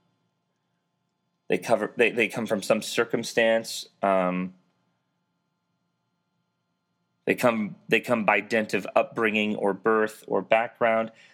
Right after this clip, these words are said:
Some of the challenges, some of the, some of the condemnations that some of you face, however, um, are entirely internal. God is the one who vindicates. Who is the one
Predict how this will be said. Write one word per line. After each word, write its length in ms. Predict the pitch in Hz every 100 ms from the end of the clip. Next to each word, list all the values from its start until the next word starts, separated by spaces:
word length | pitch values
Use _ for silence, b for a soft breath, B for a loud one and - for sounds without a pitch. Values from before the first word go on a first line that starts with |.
| b
Some 340 | - - 143 147
of 100 | 139
the 60 | 131
challenges, 840 | - 123 123 123 135 123 120 -
some 280 | - 151 165
of 140 | 165
the, 200 | 131 117 B B
some 260 | - - 160
of 80 | 135
the 80 | 131
condemnations 1080 | - 139 135 117 107 101 110 - 127 127
that 120 | 107
some 200 | - 131
of 120 | 123 127
you 100 | 127
face, 420 | 139 135 - - _ _ _ _ _ _ _ _ _
however, 400 | - 135 135 151 b b b
um, 220 | - 95 -
are 180 | 110 107
entirely 600 | 98 - 131 131 127 113
internal. 520 | 113 113 98 92 - _ b b b b
God 280 | - 110 139
is 100 | 143
the 80 | 139
one 220 | 127 123
who 100 | 127
vindicates. 600 | 101 104 95 - 95 95 - -
Who 260 | 139 143 -
is 200 | 113 113
the 100 | 104
one 440 | 107 107 107